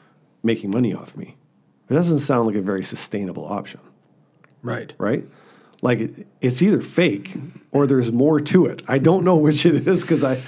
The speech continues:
Speaker 1: I don't have all the facts in front of me 'cause I, I think I have to join to get 'em.
Speaker 2: Well, and I think, I think that, and I,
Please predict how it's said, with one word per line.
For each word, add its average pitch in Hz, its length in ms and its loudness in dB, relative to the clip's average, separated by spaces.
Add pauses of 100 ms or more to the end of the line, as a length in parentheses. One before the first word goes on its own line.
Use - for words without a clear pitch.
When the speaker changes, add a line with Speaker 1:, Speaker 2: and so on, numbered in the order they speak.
(360)
Speaker 1:
I 139 100 0
don't 151 200 4
have 151 220 2
all 160 240 4
the 185 120 0
facts 190 420 0
in 170 100 4
front 175 200 0
of 233 60 0
me 294 140 2
'cause 143 180 0
I, 143 120 2 (100)
I 139 120 0
think 147 160 0
I 147 80 2
have 135 160 0
to 139 80 2
join 143 380 2
to - 60 2
get 127 240 0
'em. 110 220 -8 (460)
Speaker 2:
Well, 170 160 2
and 175 120 2
I 170 80 4
think, 190 360 0
I 165 160 2
think 190 180 2
that, 185 240 0
and 160 100 0
I, 143 220 0